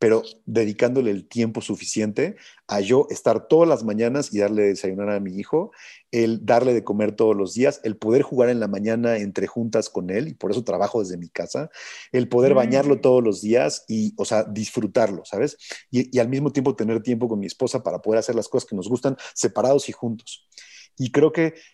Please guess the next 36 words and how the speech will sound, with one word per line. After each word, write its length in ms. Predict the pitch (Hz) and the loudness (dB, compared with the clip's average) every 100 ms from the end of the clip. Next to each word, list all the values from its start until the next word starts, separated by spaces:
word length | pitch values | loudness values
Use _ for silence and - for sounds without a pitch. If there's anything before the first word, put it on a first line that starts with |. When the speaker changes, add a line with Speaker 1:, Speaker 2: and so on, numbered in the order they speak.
| _ - | _ 0
Speaker 2:
Y 120 | - | 2
hacer 200 | - 208 | 2 2
Speaker 1:
ese 140 | 208 | 2
Speaker 2:
ejercicio, 260 | 208 143 - | 4 4 4
Speaker 1:
cambio 160 | 135 | 2
Speaker 2:
que 100 | 185 | 2
creo 140 | 180 202 | 2 0
que 80 | 208 | 0
también 240 | 190 190 | 0 0
haces 180 | 175 160 | -2 -2
ejercicio, 460 | 170 170 165 190 | -2 -2 0 0
o 40 | 165 | 0
sea, 260 | 180 156 - - _ - | -2 -4 -8 -20 _ -20
porque 180 | - - | -20 -8
creo 140 | 180 190 | -2 0
que 80 | |
te 80 | 202 | 2
vas 100 | 180 | 2
a 60 | 175 | 0
hacer 260 | 165 180 | -2 -2
un 220 | 175 180 180 | 0 -2 -2
bici 180 | 175 | 0
de 80 | 175 | -2
montaña 540 | 165 160 151 185 180 175 | -2 -6 -2 0 0 -4
y 80 | |
cosas 240 | 170 175 160 | -2 -4 -4
así 260 | 147 180 | -4 -4
que 300 | 170 160 135 _ _ _ - | -2 -4 -4 _ _ _ -8
también 440 | 160 175 185 170 | -2 2 2 2
te 100 | 175 | -2
conectan 460 | 175 180 180 196 170 | -2 -2 -2 -2 -4
con 100 | 165 | -4
la 80 | |
naturaleza, 580 | 160 147 160 170 170 160 | -6 -4 -2 0 -2 -4
¿no? 240 | 147 156 180 | -8 -8 -8
Con 240 | 151 139 | -10 -10